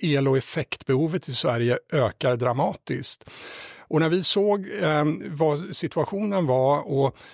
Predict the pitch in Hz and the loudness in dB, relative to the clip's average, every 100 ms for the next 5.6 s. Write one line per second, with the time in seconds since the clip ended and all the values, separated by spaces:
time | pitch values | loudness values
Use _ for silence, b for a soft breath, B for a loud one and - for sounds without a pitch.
0 | B - 135 131 - 160 139 139 143 - | B -4 -4 -4 -6 0 2 2 0 -4
1 | 202 151 - 147 - 135 135 139 123 143 | -4 -4 -2 -4 -2 0 2 2 0 -2
2 | 160 131 - 131 131 135 170 160 120 127 | -2 -2 -2 -4 0 -2 0 0 0 0
3 | 160 175 170 127 127 127 160 143 156 131 | 0 0 -2 0 0 0 0 0 2 2
4 | 127 - B B B _ - - 139 180 | 2 -2 B B B _ -8 0 2 2
5 | 185 170 131 113 _ | 2 2 2 -2 _